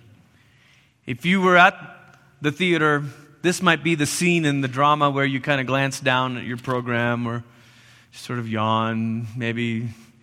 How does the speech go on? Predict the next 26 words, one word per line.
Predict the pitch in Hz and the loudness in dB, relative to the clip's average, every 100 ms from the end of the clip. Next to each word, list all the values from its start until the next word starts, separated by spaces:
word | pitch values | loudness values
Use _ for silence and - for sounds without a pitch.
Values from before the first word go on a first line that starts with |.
| - - - - - - - _ _ | -20 -18 -14 -14 -14 -18 -20 _ _
you | 131 | -4
know, | 117 | -4
close | 113 135 123 | -2 -4 0
your | 127 | 0
eyes, | 131 | 0
because | 147 151 | -4 -6
it's | 143 131 | -6 -4
not | 160 143 | -2 -2
a | - - | -6 -4
fast-paced | 156 143 - - 143 123 | -2 -2 -4 -4 -4 -4
scene. | - 113 85 85 _ _ _ _ _ _ _ _ _ _ _ _ _ _ _ _ _ _ - | -6 -8 -8 -12 _ _ _ _ _ _ _ _ _ _ _ _ _ _ _ _ _ _ -4
Verse | 143 156 | -2 0
nineteen, | 180 165 160 165 151 | 2 2 2 0 2
"And | 135 127 | 2 0
going | 151 170 | 0 0
on | 165 147 | 2 2
a | 143 | 2
little | 139 156 | 0 -2
farther, | 143 135 127 127 123 | -2 0 0 0 -2
he | 135 | -4
saw | 120 135 123 | -2 -2 -2
James, | 120 123 131 143 147 | -2 -2 0 0 -4
the | 120 | -6
son | 110 - 127 | -6 -2 -2
of | 139 127 | -2 -2
Zebedee, | 120 113 110 113 | -2 -2 -2 -4